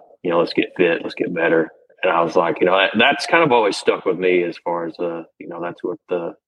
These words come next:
the CrossFit community is. And I'm like, "Wow, that's, that's spread all the way over here to the other side of the world." Um, you know, on Kandahar Airfield. And, and when you come back, uh,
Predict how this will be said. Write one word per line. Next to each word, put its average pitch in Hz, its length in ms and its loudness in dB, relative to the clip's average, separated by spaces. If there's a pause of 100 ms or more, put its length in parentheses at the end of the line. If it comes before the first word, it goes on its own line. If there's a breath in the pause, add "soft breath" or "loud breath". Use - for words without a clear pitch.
(680)
the 90 100 -2
CrossFit - 580 -2
community 90 560 2
is. 87 220 0
And 87 80 -6
I'm 85 80 -8
like, 85 200 -6
"Wow, 98 240 2
that's, - 340 -4 (880 loud breath)
that's 117 240 2
spread 131 400 2
all 101 160 2
the 104 80 2
way 98 180 2
over 95 200 0
here 90 340 -2 (100)
to 87 220 -4
the 82 80 -8
other 85 220 -8
side 87 240 -4
of 82 80 -8
the 78 60 -12
world." 80 400 -10 (440)
Um, 80 380 -12 (1080)
you 90 100 -4
know, 87 120 -6
on 85 140 -2
Kandahar 90 520 0
Airfield. 85 580 0
And, 80 240 -6 (260)
and 85 160 -10
when 85 260 -4
you 78 60 -12 (140)
come 98 140 0
back, 98 320 4 (480)
uh, 82 360 -6